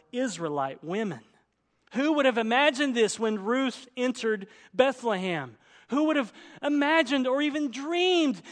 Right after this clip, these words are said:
that two months after her coming into Bethlehem, having nothing, being homeless and a widow on the verge of death, who would have guessed two months later she would have a husband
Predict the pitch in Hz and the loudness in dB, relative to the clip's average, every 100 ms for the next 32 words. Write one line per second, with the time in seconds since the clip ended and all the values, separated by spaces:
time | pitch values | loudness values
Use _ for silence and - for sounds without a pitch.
0 | - 247 - 294 302 302 277 - - 269 | -2 -2 0 0 4 2 2 -4 -2 -2
1 | 262 269 220 220 214 349 370 302 - - | 0 -2 2 2 0 -4 -18 -20 -20 -20
2 | _ - 269 285 285 254 190 294 294 247 | _ -2 0 2 2 0 2 2 2 2
3 | 220 208 226 226 220 226 262 320 285 226 | 2 0 0 0 0 2 2 2 0 -4
4 | 196 208 196 - - - 302 320 269 208 | -2 -2 -4 -6 -12 0 4 4 2 0
5 | 220 208 202 294 330 254 160 131 - _ | -2 -4 -2 0 2 2 2 -4 -16 _
6 | _ _ _ _ 247 277 254 208 285 294 | _ _ _ _ -2 0 0 2 4 4
7 | 220 214 226 196 - _ 254 277 233 175 | 0 -4 -4 -4 -10 _ -8 -6 -6 -8
8 | 202 185 147 - 208 175 156 - 147 117 | -8 -8 -10 -14 -12 -12 -12 -16 -20 -20
9 | 104 _ _ _ _ _ _ _ _ _ | -20 _ _ _ _ _ _ _ _ _
10 | - 160 135 123 117 135 117 - | -14 -14 -12 -14 -14 -16 -18 -20